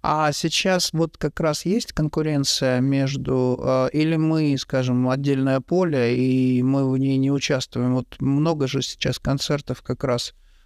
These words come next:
а, тот же Ереван, а, а, Тбилиси, а, вот, а, ну, как такие центры,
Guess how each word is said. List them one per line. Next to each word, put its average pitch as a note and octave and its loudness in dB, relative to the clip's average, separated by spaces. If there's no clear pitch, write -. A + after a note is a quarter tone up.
а, B2 2
тот C3+ -2
же C3 0
Ереван, D3+ 0
а, B2+ 0
а, B2+ 0
Тбилиси, C#3 0
а, B2 0
вот, B2 -2
а, B2 0
ну, C#3 0
как - -6
такие C#3 -2
центры, C#3+ -2